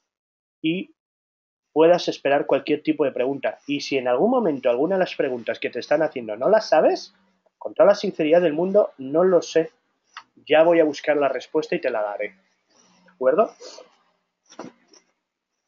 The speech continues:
Y sobre todo yo esto lo hablaba mucho en el trading, ¿no? Cuando yo vengo del mundo de las inversiones, de,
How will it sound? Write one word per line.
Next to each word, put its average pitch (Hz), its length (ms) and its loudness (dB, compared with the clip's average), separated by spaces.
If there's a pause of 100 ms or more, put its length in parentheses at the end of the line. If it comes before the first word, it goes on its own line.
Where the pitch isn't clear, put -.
(800)
Y 226 100 -2
sobre 170 200 4
todo 214 180 6
yo 214 120 4
esto 214 180 2
lo 202 120 8
hablaba 180 260 6
mucho 180 260 -2
en 165 100 2
el 139 140 -4
trading, 135 400 0
¿no? 170 140 -4
Cuando 127 420 0
yo 135 100 0
vengo 151 220 2
del 143 80 0
mundo 143 220 0
de 135 60 4
las 127 140 0
inversiones, 160 520 -2
de, 120 760 -4